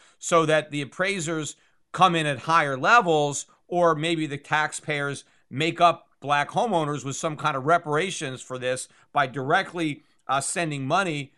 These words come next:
to blacks who own homes to make up for the fact that we're artificially, um, reducing the value, which is, is so insane. I mean, first of all, to say that it's a negative. So if you're saying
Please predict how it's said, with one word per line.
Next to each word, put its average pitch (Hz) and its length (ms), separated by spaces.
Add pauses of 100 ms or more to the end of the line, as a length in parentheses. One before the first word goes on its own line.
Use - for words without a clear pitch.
(100)
to 143 260
blacks 160 460
who 143 100
own 139 160
homes 151 540 (160)
to 147 100
make 160 300
up 151 200
for 147 100
the 131 100
fact 139 360
that 131 220 (180)
we're 139 240
artificially, 143 880 (300)
um, 135 400 (160)
reducing 151 540
the 135 80
value, 151 280
which 180 160
is, 196 240 (120)
is 185 180
so 285 320
insane. 196 640
I - 20
mean, 151 160
first 269 380
of 185 100
all, 131 400 (460)
to 175 100
say 247 280
that 254 140
it's 175 200
a 147 60
negative. 139 640
So 160 280 (220)
if 175 160
you're 180 100
saying 240 400